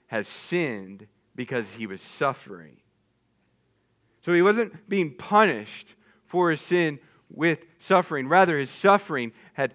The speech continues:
started to puff him up a bit. And so verse fourteen and thirty-three here, God, it says, "God speaks time and again, but a person may not notice." And so God speaks, says verse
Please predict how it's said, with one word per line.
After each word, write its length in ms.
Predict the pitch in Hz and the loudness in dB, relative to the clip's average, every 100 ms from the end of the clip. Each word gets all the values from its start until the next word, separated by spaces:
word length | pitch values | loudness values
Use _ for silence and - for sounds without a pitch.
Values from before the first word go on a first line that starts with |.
| _ | _
started 320 | - 196 180 | 0 2 2
to 80 | 135 | -4
puff 420 | - - 196 190 | -10 2 2 4
him 160 | 190 160 | 0 2
up 220 | 190 196 | 2 2
a 60 | 147 | -6
bit. 360 | 113 95 - _ 143 | -8 -10 -14 _ -12
And 120 | 139 | -6
so 220 | - 180 - - 139 | 0 0 -2 -16 0
verse 280 | 196 214 | 2 2
fourteen 680 | - 208 202 185 - 202 180 | -2 2 2 2 -2 -2 0
and 180 | 135 120 | -2 -2
thirty-three 580 | 170 165 139 185 185 165 | -2 -2 -4 -2 0 0
here, 200 | 139 123 | -2 -4
God, 500 | 107 151 185 190 185 | 2 6 8 8 4
it 100 | 165 | -4
says, 180 | 156 120 | -4 0
"God 400 | 160 190 208 156 | 6 8 8 2
speaks 500 | - 202 190 - - | -10 -6 -6 -6 -10
time 400 | 151 170 202 196 | 0 2 2 0
and 100 | 190 | -4
again, 340 | 139 135 127 | -4 -6 -4
but 120 | 127 | -6
a 60 | 117 | -8
person 480 | - 175 175 165 131 | -4 -4 -4 -8 -8
may 140 | 127 | -4
not 200 | 123 117 | -4 -4
notice." 640 | 127 131 113 - - - _ _ _ _ _ _ _ _ _ _ - | -4 -6 -6 -14 -20 -20 _ _ _ _ _ _ _ _ _ _ -6
And 60 | |
so 120 | 165 151 | -4 0
God 320 | 147 160 156 | 4 4 2
speaks, 320 | - 156 143 | -4 -6 -6
says 300 | - 147 127 | -4 -4 -4
verse 320 | - 139 123 | -8 -8 -8